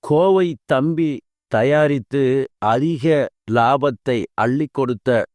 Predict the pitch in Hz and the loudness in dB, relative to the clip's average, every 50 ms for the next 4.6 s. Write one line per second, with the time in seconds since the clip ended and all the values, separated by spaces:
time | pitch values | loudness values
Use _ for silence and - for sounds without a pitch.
0 | _ _ _ _ _ - 107 123 147 165 170 165 175 165 143 160 151 160 160 156 | _ _ _ _ _ -8 -4 -2 -2 0 0 0 -2 0 0 0 0 0 0 0
1 | 151 131 - _ _ _ - 120 107 101 143 151 147 147 139 135 131 131 131 135 | 0 -2 -2 _ _ _ -6 -6 -4 -2 -2 0 0 0 0 0 0 2 2 0
2 | 131 131 113 135 127 117 143 139 131 123 131 139 147 - - 127 110 135 135 135 | 0 0 -2 -4 -2 -2 -2 -2 0 0 -2 -2 -4 -2 -4 -4 -2 0 0 0
3 | 127 127 127 123 127 123 117 127 123 120 131 135 135 131 127 117 113 120 131 113 | 2 0 0 0 0 0 0 0 0 2 0 0 2 0 0 2 2 0 0 0
4 | 123 117 113 101 113 95 101 101 95 92 _ | 0 -2 0 -2 -2 -2 -2 -2 -2 -4 _